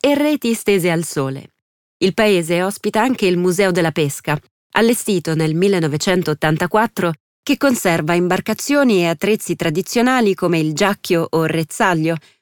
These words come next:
una particolare rete da pesca ancora usata nei primi anni del dopoguerra. Qui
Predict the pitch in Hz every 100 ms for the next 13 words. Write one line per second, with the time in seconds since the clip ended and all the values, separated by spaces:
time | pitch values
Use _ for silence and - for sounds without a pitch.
0 | _ 269 269 - 277 277 269 220 170 165
1 | 165 214 180 156 151 202 226 - 254 -
2 | 277 277 - 311 254 208 208 185 170 175
3 | - 254 240 196 220 202 170 160 160 151
4 | 151 127 - 151 - _ _ _ _ _
5 | _ 330